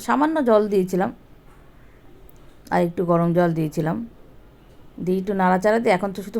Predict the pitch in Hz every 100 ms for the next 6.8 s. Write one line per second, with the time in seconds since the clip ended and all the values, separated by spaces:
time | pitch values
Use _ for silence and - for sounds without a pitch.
0 | - 190 226 226 262 208 156 - - -
1 | - - - 202 220 233 233 233 220 208
2 | 220 220 208 202 202 196 190 185 190 208
3 | - - - - - - - 202 190 185
4 | 202 196 190 185 180 180 - 165 175 185
5 | 190 190 180 175 170 170 - 160 175 185
6 | 180 175 - 175 165 170 180